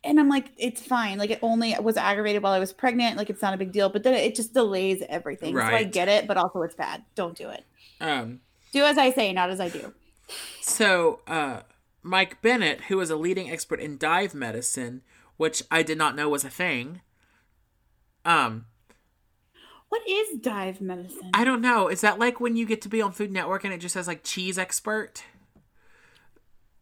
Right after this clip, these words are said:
Speaker 1: God, I would love to be a cheese expert.
Speaker 2: I wanna be a meme expert every time I see that.
Speaker 1: That's a thing.
Speaker 2: I know. Every time it pops up, I'm like, "I'm in training right now." Um, anyway, so he stated that Tina was unfit to dive without clearance from a cardiologist, and she should have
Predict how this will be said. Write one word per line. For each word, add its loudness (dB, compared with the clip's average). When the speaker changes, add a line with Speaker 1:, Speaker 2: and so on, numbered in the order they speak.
Speaker 1:
God, -6
I -2
would -2
love -2
to -12
be -6
a -10
cheese -12
expert. -14
Speaker 2:
I 4
wanna 0
be -2
a -2
meme -4
expert -8
every -4
time 2
I -2
see -4
that. -2
Speaker 1:
That's 2
a 2
thing. 4
Speaker 2:
I 8
know. 2
Every -4
time -6
it -8
pops -2
up, -2
I'm -8
like, -6
"I'm -4
in -8
training -8
right -10
now." -10
Um, -2
anyway, 4
so 2
he 4
stated 2
that -4
Tina -4
was 0
unfit -6
to -8
dive -6
without -4
clearance -6
from -12
a -8
cardiologist, -8
and -12
she -4
should -2
have 0